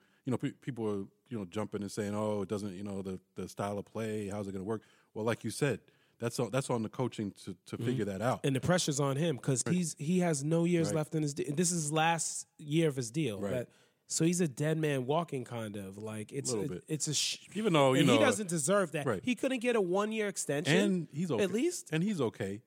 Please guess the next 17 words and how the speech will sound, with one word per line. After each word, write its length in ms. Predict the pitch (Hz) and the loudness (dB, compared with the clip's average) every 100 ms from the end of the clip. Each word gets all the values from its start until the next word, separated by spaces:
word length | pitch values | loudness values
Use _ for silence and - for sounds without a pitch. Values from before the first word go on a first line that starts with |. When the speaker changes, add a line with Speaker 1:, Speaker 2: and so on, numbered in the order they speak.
| - | -4
Speaker 1:
You 80 | |
know, 160 | 127 127 | 0 0
like, 220 | 127 120 | 0 -2
what 180 | 131 143 | -4 -6
a, 60 | 92 90 98 104 117 - - | -6 -10 -16 -16 -16 -18 -12
you 120 | 123 | -10
know, 160 | 117 131 | -10 -12
someone 320 | - 147 143 139 | -10 -2 0 0
else 180 | 143 | -2
will 60 | 113 | -2
give 120 | 107 | -4
him 60 | 98 | -4
a 20 | |
job. 160 | - 214 | 0 2
Speaker 2:
Oh, 300 | 269 185 123 - | 4 2 -4 -12
for 80 | 151 | -8
sure. 260 | - 208 | -6 -4